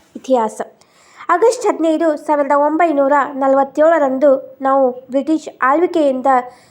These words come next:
ಸ್ವಾತಂತ್ರ್ಯ ಪಡೆದಾಗ ನಮ್ಮ ದೇಶವು ಇನ್ನೂ ಸಂವಿಧಾನದ ಕೊರತೆಯನ್ನ ಎದುರಿಸುತ್ತಿತ್ತು.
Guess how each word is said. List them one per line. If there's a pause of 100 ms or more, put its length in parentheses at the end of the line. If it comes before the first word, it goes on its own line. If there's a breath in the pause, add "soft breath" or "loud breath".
(120)
ಸ್ವಾತಂತ್ರ್ಯ
ಪಡೆದಾಗ (640 soft breath)
ನಮ್ಮ
ದೇಶವು
ಇನ್ನೂ
ಸಂವಿಧಾನದ (280)
ಕೊರತೆಯನ್ನ (300)
ಎದುರಿಸುತ್ತಿತ್ತು.